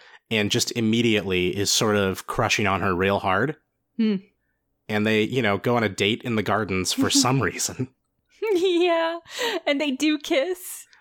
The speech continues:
Speaker 1: Right, although it, that le-, read a little weird to me because
Speaker 2: Yeah.
Speaker 1: I, I don't think she really understood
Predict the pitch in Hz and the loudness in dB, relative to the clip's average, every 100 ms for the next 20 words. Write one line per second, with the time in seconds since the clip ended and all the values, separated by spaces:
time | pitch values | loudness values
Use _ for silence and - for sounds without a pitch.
0 | _ - 196 208 170 180 202 - 196 - | _ 0 0 2 2 4 4 4 0 -2
1 | 151 190 226 233 180 233 285 190 139 156 | -2 0 2 0 2 2 4 2 4 4
2 | 151 127 117 113 98 120 - 127 117 131 | 4 2 2 2 0 -4 0 2 2 2
3 | 131 403 403 415 - - 143 147 202 - | 2 0 -6 -4 -2 0 0 2 0 2
4 | 214 - 190 170 165 151 147 143 127 - | 0 2 2 4 4 4 4 2 2 2
5 | - 123 156 180 - | 2 2 2 0 -8